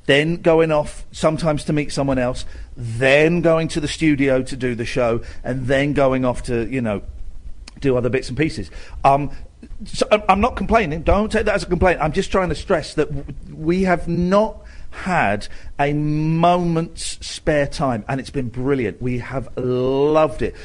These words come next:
Two, th-, three things I've, I've, I've kind of discovered when I've been over here. On the T V, um, Tim and Eric's, Tim and Eric, awesome show, great job,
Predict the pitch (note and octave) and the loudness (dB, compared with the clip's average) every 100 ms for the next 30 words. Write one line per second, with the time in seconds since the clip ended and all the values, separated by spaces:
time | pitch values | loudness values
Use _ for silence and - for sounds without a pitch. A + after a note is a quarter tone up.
0 | - - G#3 G3+ - - - B3+ C4+ A#3 | -12 2 2 2 -4 -6 0 2 4 4
1 | F3 G#2+ - C3 - C#3+ C3 - C#3+ C#3+ | 4 2 -2 -2 0 -2 -2 -2 0 0
2 | - - F3+ E3 D3 - E3 D3+ C3+ C3 | -2 -4 -2 -2 -4 -2 0 2 2 0
3 | C3 - B2+ A#2 G2 F2 - - - - | 0 0 0 2 0 -4 -6 -10 -8 -2
4 | D#3 D#3+ - A3 G#3 D#3 G2 B2 - - | 0 0 2 0 4 2 2 -2 -8 -10
5 | - C3 B2 B2 B2+ B2+ - - G#3 F#3 | 0 4 4 4 -2 -8 -12 -4 0 2
6 | E3+ D3+ B2 - - - - - G#3 G#3+ | 2 0 0 -4 -12 -12 -14 2 2 4
7 | G3 D3 C#3 F3 D#3+ - C3+ - C3+ B2+ | 2 0 0 0 0 0 -4 2 2 2
8 | C3 C3 B2 G2 G2+ | 2 0 0 0 0